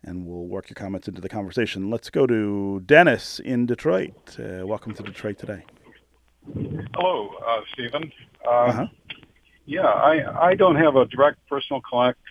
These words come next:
Speaker 2: uh, connection to the Black Bottom area, but I came to Detroit July sixteenth, nineteen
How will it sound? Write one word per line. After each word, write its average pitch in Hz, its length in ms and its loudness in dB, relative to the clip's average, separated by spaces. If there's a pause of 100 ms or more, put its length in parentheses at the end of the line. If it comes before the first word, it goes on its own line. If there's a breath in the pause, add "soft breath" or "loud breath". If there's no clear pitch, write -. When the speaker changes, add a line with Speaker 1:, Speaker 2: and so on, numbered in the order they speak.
(140)
Speaker 2:
uh, 113 280 4
connection 110 440 -8
to 107 280 -6
the 92 80 -2
Black 104 280 4
Bottom 139 380 4
area, 143 300 0
but 120 380 2
I 135 120 -4 (160)
came 170 220 -4
to 135 100 0
Detroit 110 560 -2 (300)
July 113 420 2
sixteenth, 107 500 -10
nineteen 104 380 -10